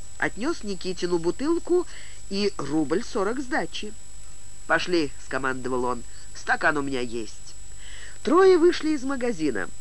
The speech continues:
По улице шёл транспорт и пешеходы, текла своя уличная жизнь. «Давай во двор», — предложил Федя и первым направился под арку.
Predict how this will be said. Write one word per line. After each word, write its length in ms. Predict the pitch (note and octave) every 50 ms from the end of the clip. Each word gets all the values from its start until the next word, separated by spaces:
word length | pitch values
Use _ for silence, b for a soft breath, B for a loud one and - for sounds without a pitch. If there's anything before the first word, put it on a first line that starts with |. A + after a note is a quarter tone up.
| - -
По 80 | -
улице 480 | E3+ F3+ B3+ C#4+ C4+ C#4 - - - F3
шёл 320 | - - G#3+ A3 A#3+ B3
транспорт 640 | - - G#3 A3+ A#3+ C4 B3 A3+ - - - B3 A#3+ - -
и 140 | - G#3+ A3
пешеходы, 720 | - G#3 G#3+ - G3+ F#3+ - F3 D#3+ C#3 B2+ B2+ B2+ B2 B B B B B
текла 420 | - - F3 - - G3+ A3+ B3+ B3+
своя 500 | - - E3+ F3+ F#3 G3 G#3 A#3 B3+ - -
уличная 560 | E3+ G3 G3+ G3+ - - - F3 E3+ E3 D#3
жизнь. 480 | D3 A#2 B2+ C3 A#2+ G#2 A2+ A#2+ - - - - - - - - - - - - - - - - -
«Давай 320 | - D3+ D#3 E3 E3+ D#3+ D#3
во 120 | D3+ C#3+
двор», — 300 | C3+ C3 C3+ C3+ C3 C3
предложил 500 | - C#3 C3 B2 C3 C3 C3 B2+ C3+ B2
Федя 420 | B2 - G3+ C4+ D4 A3 D4+ D#4 D4+ B B B B B B B
и 140 | A3 C4+ C#4+ -
первым 540 | - F3 E3+ E3+ D#3+ D3 C3+ C#3+ C#3+ D3 D3
направился 600 | C#3 B2+ - B2+ B2+ C#3+ G3+ G#3+ A3 G#3+ - A3+
под 220 | - - G3 D#3 C3
арку. 400 | A2 G2+ - - - - -